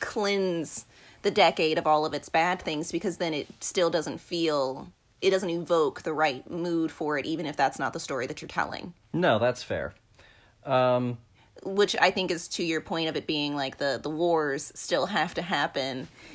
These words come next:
Speaker 1: in, like, these time periods, even if they're not necessarily a part of the story that you're telling.
Speaker 2: Mm-hmm. Even if we're not seeing Joe in the trenches.
Speaker 1: Yeah.
Speaker 2: You know,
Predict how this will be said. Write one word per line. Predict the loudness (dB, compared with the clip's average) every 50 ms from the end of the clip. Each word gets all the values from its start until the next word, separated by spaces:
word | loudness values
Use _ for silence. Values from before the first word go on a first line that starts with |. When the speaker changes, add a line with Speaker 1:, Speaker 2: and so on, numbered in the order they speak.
| -4 -2
Speaker 1:
in, | -2 0
like, | 0 0 -2 -2 -4
these | -4 -4 -4 -6 -6
time | -2 0 0 0 0 0
periods, | -2 -4 -4 -4 -4 -4 -4
even | -2 -2 -2 -2
if | -2 -6 -4 -2
they're | 0 0 0 0
not | 0 0 0 -2 -2 -4
necessarily | -6 -6 -6 -6 -8 -6 -4 -2 -2 0 0 0 -2 -2 -4
a | -4
part | -6 -8 -4 0 2 2 2 2 0 0
of | 0 0 0 0 -2 -4
the | -8 -8
story | -6 -6 -6 -4 -4 -4 -4
that | -4 -6 -6
you're | -8 -10 -10
telling. | -8 -6 -4 -4 -4 -2 -4 -4 -6 -4 -2
Speaker 2:
Mm-hmm. | 0 0 2 2 2 0 -2 -4 -8 -14 _ 2
Even | 4 4 4 4 4
if | 2 2
we're | 4
not | 4 4 4 2
seeing | 2 2 4 4 4 4 4
Joe | 2 2 4 4 4 6 4 4 4
in | 2 2 0
the | 0
trenches. | -2 0 0 0 0 0 0 -2 -2 -2 -4 -4 -2 0 0 0 0 -4 -10 _ _ _ _ _ 0
Speaker 1:
Yeah. | 4 6 6 6 4 2
Speaker 2:
You | 2 2 2
know, | 2 2 2 2 2 0